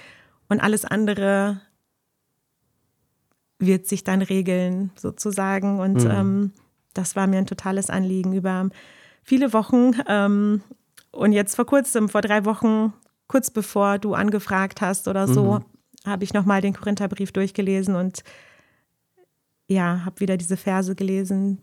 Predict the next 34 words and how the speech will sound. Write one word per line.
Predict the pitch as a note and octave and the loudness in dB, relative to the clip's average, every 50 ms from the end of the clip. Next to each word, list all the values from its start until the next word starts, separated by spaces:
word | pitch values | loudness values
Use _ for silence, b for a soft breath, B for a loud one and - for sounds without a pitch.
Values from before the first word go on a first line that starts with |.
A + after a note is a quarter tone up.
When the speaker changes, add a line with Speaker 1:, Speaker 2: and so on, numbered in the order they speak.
| _ _ - | _ _ -8
Speaker 1:
die | F#3+ F#3 F3+ F#3 F#3 | -6 -4 -2 -2 -2
mir | F#3+ F#3 G3 F#3+ | -2 -2 -2 -2
jetzt | F#3+ F#3+ - - | -4 -4 -6 -4
irgendwie | - G#3+ G#3 G3+ | -4 -2 -2 -2
echt | - G3+ - - | -4 -6 -6 -6
sehr, | - A3 G#3+ | -8 -8 -6
sehr | G#3 G#3+ | -6 -8
kostbar | - - F3+ - - - - F3+ | -10 -10 -10 -10 -8 -8 -8 -8
sind. | - - - F#3+ - - - _ _ _ _ _ _ _ _ _ _ _ _ _ _ _ _ - - | -6 -4 -6 -6 -6 -10 -16 _ _ _ _ _ _ _ _ _ _ _ _ _ _ _ _ -4 0
Speaker 2:
Hammer. | C3+ C3 B2+ B2 A#2 - - _ _ B B B B B - | 2 2 2 2 0 -2 -8 _ _ B B B B B -8
Speaker 1:
Ja. | A3+ A3 | -2 2
Speaker 2:
Vielen | D3 D3+ C#3+ | 2 4 6
Dank, | D3+ D#3 D3+ D#3+ | 6 4 4 4
Lina, | F3 E3+ E3 F3 F3 - - _ - - - | 2 4 4 2 0 -2 -6 _ -20 -10 -6
Speaker 1:
Total | - G#3 - - G3+ G3+ | -6 -4 -4 -2 0 2
Speaker 2:
für | - | 4
Speaker 1:
gerne. | C#3+ D3+ D3+ D#3 - | 6 6 6 6 6
Speaker 2:
deine | D3+ D3+ D3 C#3+ b b b b b b b b | 6 4 4 2 b b b b b b b b
Einblicke. | C#3+ C#3+ D#3 D#3+ D3 D#3 D#3+ - - | 4 4 4 4 4 2 0 2 0
Danke, | C#3 D3 C#3+ C3+ C#3+ | 2 2 2 2 2
dass | C3+ C#3+ - - | 0 0 0 -2
du | C#3 | -4
dir | C3+ C#3 | -4 -2
die | C3 C#3 C3 | -2 -4 -4
Zeit | - - D3+ C#3+ C#3 - | 0 2 2 2 2 0
genommen | - D3 C#3+ C#3 C#3 | 0 0 2 2 2
hast | C#3 C3+ C#3 - - - | 2 0 -2 -4 -8 -8
und | - C3 C3 B2+ B2 - | -4 -2 -2 -2 0 -2
das | B2+ A#2+ - | -2 -2 -2
hier | - C#3 C3+ C3 C3 b b b b b b b b b | -2 -2 0 0 -2 b b b b b b b b b
mit | - C#3+ C3+ | -6 -2 -2
uns | D3 C#3+ - - | 0 -2 -2 -2
geteilt | - C3 - D#3 C#3+ C#3+ C#3 - | -6 -4 0 0 0 2 0 0
hast. | D#3 D3 - - - _ | -2 -4 -4 -6 -10 _